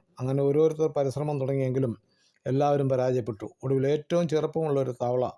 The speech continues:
മറ്റുള്ളവരൊക്കെ പരാജയപ്പെട്ടപ്പോൾ താൻ ഒരു ശ്രമം നടത്തി. അങ്ങനെ ചെറുതവള തൻ്റെ ഊഴം ആരംഭിച്ചു.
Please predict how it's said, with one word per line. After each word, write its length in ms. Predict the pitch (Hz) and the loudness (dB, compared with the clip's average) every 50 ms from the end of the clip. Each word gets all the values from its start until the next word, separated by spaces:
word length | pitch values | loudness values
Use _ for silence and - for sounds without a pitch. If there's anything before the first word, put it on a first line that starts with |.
| _ _ _ _ _ _ - | _ _ _ _ _ _ -6
മറ്റുള്ളവരൊക്കെ 720 | 123 131 127 - - 156 156 156 151 147 143 - - 151 143 139 | -6 -6 -4 -2 0 2 2 2 2 0 0 0 0 0 0 0
പരാജയപ്പെട്ടപ്പോൾ 840 | 143 135 131 131 139 139 143 147 139 127 135 139 135 127 135 135 127 - - _ - | 0 0 2 2 2 2 0 -2 -2 -4 -4 -6 -4 -2 -2 -2 -2 -4 -6 _ -6
താൻ 180 | 127 131 156 165 156 | -4 -2 -2 0 0
ഒരു 140 | 143 135 127 | 0 -2 -2
ശ്രമം 300 | - 127 135 139 139 135 | -4 -4 -4 -2 -2 -2
നടത്തി. 320 | 131 120 117 - 113 - - _ _ _ _ _ _ _ _ - | -2 -4 -4 -6 -8 -10 -12 _ _ _ _ _ _ _ _ -6
അങ്ങനെ 260 | 135 139 147 151 151 143 | -2 -2 0 0 0 0
ചെറുതവള 540 | - 156 156 170 185 175 156 143 143 143 139 143 - - - _ _ _ _ _ | 2 2 4 4 4 4 4 4 4 2 2 0 -2 -4 -12 _ _ _ _ _
തൻ്റെ 200 | - 131 139 151 | -4 -2 0 2
ഊഴം 360 | 147 139 147 156 156 151 147 135 | 2 4 4 4 4 2 2 0
ആരംഭിച്ചു. 460 | 127 123 123 120 120 117 - - | 0 -2 -2 -2 -2 -4 -6 -8